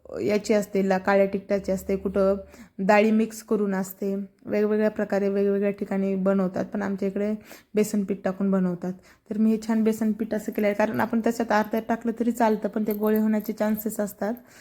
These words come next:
किंवा ते गाठी बनतात, म्हणून मी हे, अ, मिक्स करून टाकते की मग जेणेकरून आपल्या ह्याच्यात भाजीत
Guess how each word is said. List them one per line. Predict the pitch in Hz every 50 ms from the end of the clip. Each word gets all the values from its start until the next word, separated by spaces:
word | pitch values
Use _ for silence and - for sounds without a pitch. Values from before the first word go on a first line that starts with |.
| - - - _ _
किंवा | - 214 202 196
ते | 220 208
गाठी | 196 202 202 196 202 226
बनतात, | 208 208 220 214 214 214 190 -
म्हणून | 208 208 214 220 220
मी | 220 220 226
हे, | 240 277 269 - - - - - _ -
अ, | 196 185 190 190 190 - 190 - -
मिक्स | 214 226 233 - - -
करून | - 226 226 220 214
टाकते | 214 208 202 - 202
की | 196 -
मग | 208 208 208 202 202
जेणेकरून | 214 208 208 214 214 226 220 214 208
आपल्या | 208 - 220 208
ह्याच्यात | 208 - 214 202
भाजीत | 214 214 202 208 214